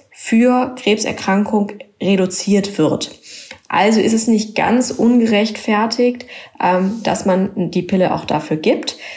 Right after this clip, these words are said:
ähm, einfach um dieses Risiko zu reduzieren. Aber nichtsdestotrotz sind einfach viel, viel zu viele Frauen da, die das überhaupt gar nicht vertragen können. Plus, man, man möchte ja gegebenenfalls, gut, du warst jetzt achtzehn, ähm,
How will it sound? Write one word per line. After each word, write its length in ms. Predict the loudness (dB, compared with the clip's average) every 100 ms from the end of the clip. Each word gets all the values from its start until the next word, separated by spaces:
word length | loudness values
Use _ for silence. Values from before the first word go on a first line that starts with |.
| -8 -2
ähm, 220 | 0 0
einfach 320 | 0 0 0 0
um 140 | 2
dieses 320 | 2 0 -2
Risiko 420 | -2 0 -2 -2
zu 200 | -4 -4
reduzieren. 760 | -2 -2 -2 -4 -2 0 0 -4 -2
Aber 520 | 0 2 2 2 -2 -12 -4
nichtsdestotrotz 680 | -2 0 -2 -4 -4 -4 -2
sind 120 | -4
einfach 200 | -6 -6
viel, 380 | -2 0 2 2
viel 220 | 0 0
zu 100 | 0
viele 160 | 0 -2
Frauen 320 | 0 0 2
da, 200 | 2 0
die 120 | 0
das 280 | -2 -2 -4
überhaupt 380 | -2 -2 -4 -4
gar 160 | -2
nicht 160 | -2 -4
vertragen 480 | -8 -4 0 0 0
können. 400 | 0 0 0 -4 -16 _ _
Plus, 460 | -2 2 2 0 -2
man, 380 | 0 2 0 0
man 160 | 0
möchte 260 | 0 0 -2
ja 120 | -2
gegebenenfalls, 800 | -2 -6 -4 -2 -2 -2 -6 -4
gut, 200 | -6 -4
du 80 | -6
warst 160 | -6
jetzt 180 | -10 -4
achtzehn, 640 | -2 -2 -4 -2 0 0 -4 -16 -20 -4
ähm, 320 | 0 0 -2